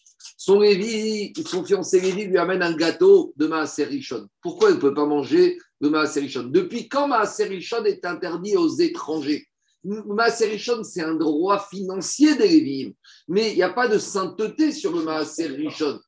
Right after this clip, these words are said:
Alors, depuis quand il y a un yann qu'un étranger, quelqu'un qui n'est pas Lévi, ne peut pas manger le Maaser Rishon ? Amar Rav Nachman Amar Shmuel,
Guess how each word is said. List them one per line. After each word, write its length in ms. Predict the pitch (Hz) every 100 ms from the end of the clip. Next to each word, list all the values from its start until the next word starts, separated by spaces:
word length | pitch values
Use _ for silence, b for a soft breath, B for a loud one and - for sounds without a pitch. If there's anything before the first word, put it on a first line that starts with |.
| _ _ -
Alors, 260 | 196 214
depuis 380 | 180 226 - 233
quand 340 | - 254 269 226
il 100 | 214
y 40 |
a 80 | 208
un 280 | 214 214 214
yann 300 | 247 226 185
qu'un 320 | 208 196 196
étranger, 640 | 202 - 196 202 180 202
quelqu'un 360 | 202 185 196 185
qui 100 | 185
n'est 100 | 190
pas 140 | 185
Lévi, 320 | 190 196 233
ne 100 | 240
peut 240 | 202 208 196
pas 160 | -
manger 380 | 220 208 170 208
le 140 | 190 180
Maaser 520 | 175 165 - 202 147 151 _ _ -
Rishon ? 560 | 151 156 - 127 92 _ _ _ -
Amar 360 | 143 170 185
Rav 180 | 180 175
Nachman 380 | 180 165 175 180
Amar 300 | 175 170 -
Shmuel, 500 | - 135 123 143